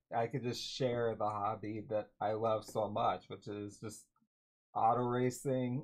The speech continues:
online racing, you know, the whole sim racing esports deal. And <laughs> to have all of you guys come together, especially within this last hour, some,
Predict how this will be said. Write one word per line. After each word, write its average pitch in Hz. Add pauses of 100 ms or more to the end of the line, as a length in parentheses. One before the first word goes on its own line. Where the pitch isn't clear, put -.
online 120
racing, 120
you 117
know, 104
the 107
whole 110
sim 131
racing 104
esports 107 (100)
deal. 92 (160)
And 98
<laughs> -
to 131
have 131 (120)
all 131
of 123
you 123
guys 113
come 117
together, 104
especially 117
within 113
this 107
last 113
hour, 107
some, 104